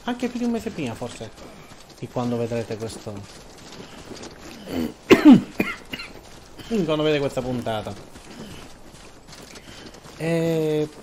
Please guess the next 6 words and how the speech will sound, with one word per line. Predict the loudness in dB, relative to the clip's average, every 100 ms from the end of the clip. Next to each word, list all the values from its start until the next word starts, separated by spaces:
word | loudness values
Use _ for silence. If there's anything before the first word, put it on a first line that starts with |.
| -20 -18 -16 -12
il | 0
discorso | 0 4 6 8 6 2 6 8
è, | 8 6 2 -2 -12 -18 -18 -18 -18 -18 -20 -18 -18 -18 -20 -18 -16 -16 -16 -14 -14 -14 -16 -16 -18 -18 -18 -18 -18 -18 -16 -16 -14 -14 -14 -14 -14 -16 -14 -16 -16 -16 -14 -14 -14 -14 -14 -16 -16 -16 -14 -14 -14 -14 -14 -12 -14 -12 -8 -8 -10 -14 2
cioè, | 6
ero | 8
indeciso. | 8 6 4 2 2 0